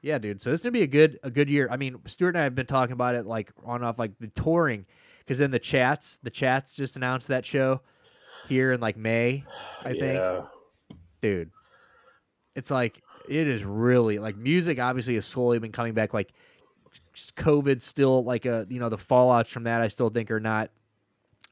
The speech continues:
Speaker 1: you know, I still think, like, we're still trying to find footing. And I think this year, like, bro, people are hitting the fucking tours hard. I mean, we've already had Drake. We had Drake and J. Cole just come through here. Sold so many tickets the first night. He added a second night.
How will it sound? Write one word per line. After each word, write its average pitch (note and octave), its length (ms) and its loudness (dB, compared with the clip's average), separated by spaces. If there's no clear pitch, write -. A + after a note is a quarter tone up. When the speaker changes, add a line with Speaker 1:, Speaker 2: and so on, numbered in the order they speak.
Speaker 1:
you C#3+ 100 -8
know, A#2 40 -2
I A2+ 60 -2
still D3 200 -2
think, C#3 160 -4
like, A2+ 160 -4
we're A2 100 -4
still C#3 340 2
trying C3 160 -2
to A#2 60 0
find A2 200 -4
footing. G#2+ 480 0
And A2 160 -2
I A2 140 2
think G#2 220 -6
this A2 220 -4
year, G2+ 180 -2
like, F#2 380 -4
bro, F#2+ 240 -6
people A#2+ 280 -4
are A2 60 -2
hitting G#2 180 -6
the G2 80 -12
fucking G2 440 -8
tours G2+ 360 -4
hard. F2+ 520 -6
I G2+ 60 -16
mean, G2+ 140 -10
we've A#2+ 180 -2
already A2+ 180 0
had G2+ 180 -4
Drake. A2 320 -2
We C#3 100 2
had A#2 120 2
Drake B2 280 4
and B2 100 -8
J. A#2 140 4
Cole A#2+ 260 2
just A#2+ 180 -6
come A#2 180 -2
through A#2+ 160 -2
here. A#2+ 260 0
Sold B2 260 2
so B2 60 -6
many A#2 120 -2
tickets A#2 300 -2
the A2 80 -8
first A#2+ 260 0
night. A2+ 140 -2
He G#2 120 -6
added A2 240 -4
a F#2+ 40 -8
second A2+ 380 -6
night. A2+ 280 -6